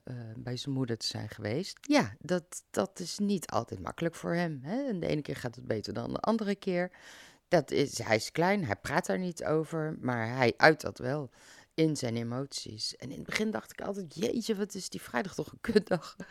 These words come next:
Het loopt nooit soepel en er is altijd wat aan de hand en ik ben onrustig. En totdat ik leerde, "Ja, Iris, dat is helemaal niet van jou. Dat is van Khalil." Dus dan kan ik dan,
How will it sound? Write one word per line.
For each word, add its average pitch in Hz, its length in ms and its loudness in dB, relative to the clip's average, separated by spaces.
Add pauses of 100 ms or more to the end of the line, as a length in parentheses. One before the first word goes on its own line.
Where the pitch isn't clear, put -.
(280)
Het - 140 -2
loopt 170 200 2
nooit 214 400 4
soepel 185 580 -4
en 143 220 -2 (320)
er - 100 -10
is 151 200 -6
altijd 226 360 2
wat - 100 -8
aan 180 160 -2
de 180 60 -2
hand 185 200 -6
en 156 140 -2
ik 139 80 -4
ben 135 200 -6
onrustig. 196 960 2
En 139 220 0 (460)
totdat 285 320 0
ik 175 100 0
leerde, 143 540 2
"Ja, 214 440 -2
Iris, 170 400 -6
dat 226 120 -8
is - 120 -10
helemaal 302 220 2
niet 220 140 2
van - 140 -6
jou. 107 300 -2 (120)
Dat 127 220 -6
is - 140 -8
van - 180 -6
Khalil." 180 420 -2 (760)
Dus 151 220 -6
dan 156 220 2
kan 139 180 2
ik 120 140 -6
dan, 110 240 -4